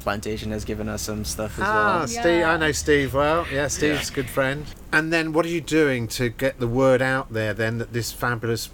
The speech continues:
Speaker 2: raffle is going, and how much do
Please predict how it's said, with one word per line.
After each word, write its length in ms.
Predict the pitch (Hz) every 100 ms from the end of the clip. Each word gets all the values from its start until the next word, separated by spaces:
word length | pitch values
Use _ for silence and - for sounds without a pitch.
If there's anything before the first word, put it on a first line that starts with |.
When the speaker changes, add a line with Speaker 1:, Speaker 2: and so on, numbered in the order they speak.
| 113
Speaker 2:
raffle 460 | 120 117 - 113
is 160 | 113 101
going, 460 | - 117 117 117 113
and 160 | 110 107 - - - - -
how 100 | 123
much 260 | 123 120 -
do 220 | 117 110